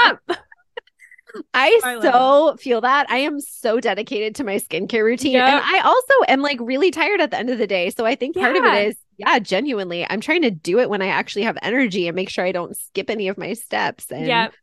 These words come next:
Speaker 2: I don't
Speaker 1: Amen.
Speaker 2: know. It just helps me, like, relax and kind of transition into the second part of the day. I feel
Speaker 1: I
Speaker 2: like when
Speaker 1: love
Speaker 2: you
Speaker 1: it.
Speaker 2: work from home, you kinda need, I don't know.
Speaker 1: Yes.
Speaker 2: I sort of, like, need a
Speaker 1: Yes.
Speaker 2: transition time where, okay, I'm not working anymore. Now I'm just, like, home, I'm mom, I'm just
Speaker 1: Mm-hmm.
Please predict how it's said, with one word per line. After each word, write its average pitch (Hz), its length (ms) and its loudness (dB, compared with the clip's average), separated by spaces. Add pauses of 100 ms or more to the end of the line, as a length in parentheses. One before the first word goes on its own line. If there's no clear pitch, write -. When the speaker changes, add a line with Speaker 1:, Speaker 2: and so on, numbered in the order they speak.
(260)
Speaker 2:
I 233 140 -12
don't 254 60 0
Speaker 1:
Amen. 285 180 0
Speaker 2:
know. 156 260 0
It 262 140 0
just 330 160 -2
helps 262 280 -2
me, 233 140 -2
like, 175 240 0
relax 165 600 -2
and 165 100 -12
kind 160 180 -6
of 160 60 -6
transition 151 580 -4
into 143 280 -6
the 143 120 -2
second - 300 -8
part - 160 -6
of - 80 -8
the - 60 -8
day. - 280 -4 (280)
I - 60 -2
feel 427 80 4
Speaker 1:
I - 20 8
Speaker 2:
like 480 80 4
when 466 80 4
Speaker 1:
love 392 40 4
Speaker 2:
you 320 60 4
Speaker 1:
it. 226 40 6
Speaker 2:
work 240 160 4
from 285 140 2
home, 190 420 0
you 208 120 -6
kinda 285 260 -4
need, 190 540 -4 (260)
I 370 240 2
don't 392 120 6
know. 160 140 2
Speaker 1:
Yes. - 200 -10
Speaker 2:
I 247 140 2
sort 427 220 2
of, 381 100 0
like, 247 180 0
need 190 280 -4
a 202 40 -2
Speaker 1:
Yes. 190 80 -6
Speaker 2:
transition 185 500 -6
time 285 340 0
where, 175 420 0
okay, - 280 -6
I'm 196 120 -6
not 214 260 -6
working 185 380 -6
anymore. 139 340 -8
Now 170 140 -4
I'm 185 120 -2
just, 185 160 -6
like, 160 240 -2 (420)
home, 226 360 0
I'm 160 380 -8 (140)
mom, 202 540 4
I'm 170 240 -4
just 214 260 -2
Speaker 1:
Mm-hmm. 196 260 -4